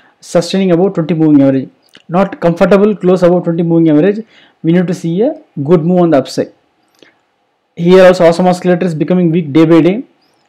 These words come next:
so it is anytime looks like for breakdown. That's what looking like. If once Reliance is, uh, give, given up, then, uh, maybe like possible that, uh, next week, uh,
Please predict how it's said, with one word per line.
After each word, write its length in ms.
so 220
it 100
is 140
anytime 440
looks 240
like 180
for 140
breakdown. 500
That's 180
what 160
looking 300
like. 240
If 180
once 340
Reliance 380
is, 180
uh, 300
give, 220
given 160
up, 280
then, 280
uh, 60
maybe 240
like 120
possible 300
that, 180
uh, 300
next 420
week, 300
uh, 160